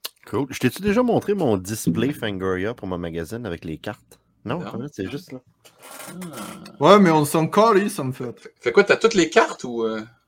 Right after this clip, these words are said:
Speaker 1: Ben, moi, j'ai la collection au complet.
Speaker 2: Ah,
Speaker 1: Plus,
Speaker 2: nice.
Speaker 1: j'ai, j'en ai en extra, fait que là, j'ai mis ça dans un cadre comme ça.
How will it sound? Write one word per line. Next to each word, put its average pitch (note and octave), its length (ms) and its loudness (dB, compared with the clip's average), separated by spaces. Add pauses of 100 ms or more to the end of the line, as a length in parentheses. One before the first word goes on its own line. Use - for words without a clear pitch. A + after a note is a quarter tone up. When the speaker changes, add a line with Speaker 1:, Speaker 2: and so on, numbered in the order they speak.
(120)
Speaker 1:
Ben, A#2 120 -10
moi, F3+ 100 -6
j'ai D#3 160 -2
la G#2 160 2
collection B2 440 6
au D#3 40 2
complet. C3+ 480 4 (200)
Speaker 2:
Ah, B2+ 720 -2
Speaker 1:
Plus, B2 100 -4
Speaker 2:
nice. C#3+ 360 -2
Speaker 1:
j'ai, G#2 240 -6
j'en G#2+ 180 0
ai B2+ 100 -2
en C3 100 -2
extra, C#3 420 -10
fait - 140 -12
que - 140 -18
là, E3+ 160 -10 (600)
j'ai G#2+ 80 -16
mis G2+ 80 -16
ça F#3+ 120 -14
dans B2 200 -4
un F#2 80 -8
cadre C#3 420 -8
comme F#2+ 200 -14
ça. C#3+ 240 -16